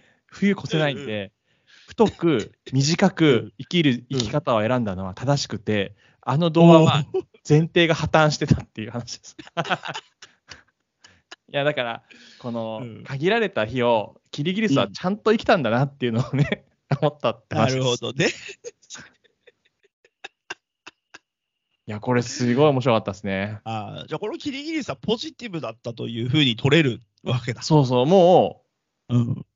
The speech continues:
Speaker 1: ちゃんと自分のね、生涯を分かってて、
Speaker 2: うん。
Speaker 1: 楽しんだんだなっていう
Speaker 2: ああ。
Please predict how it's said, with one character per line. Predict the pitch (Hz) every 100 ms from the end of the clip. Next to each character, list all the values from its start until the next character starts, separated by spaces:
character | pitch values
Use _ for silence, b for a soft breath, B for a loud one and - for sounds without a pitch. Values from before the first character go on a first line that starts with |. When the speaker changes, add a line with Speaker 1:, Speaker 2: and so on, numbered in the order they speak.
| _ -
Speaker 1:
ち | -
ゃ | 214
ん | 226
と | - 294 202
自 | 120
分 | 117 123 120
の | 117 113 - _ _ 131
ね、 | 131 113
生 | - 131 107
涯 | 92
を | 90
分 | 98
か | 135
っ | 135
て | 104
て、 | 92 85 - _ _ _ _ _ -
Speaker 2:
う | 135
ん。 |
Speaker 1:
楽 | 131
し | 110 135
ん | 104
だ | 92
ん | 85
だ | 95
な | 104
っ | 98
て | _ 98
い | 82 82
う | -
Speaker 2:
あ |
あ。 | -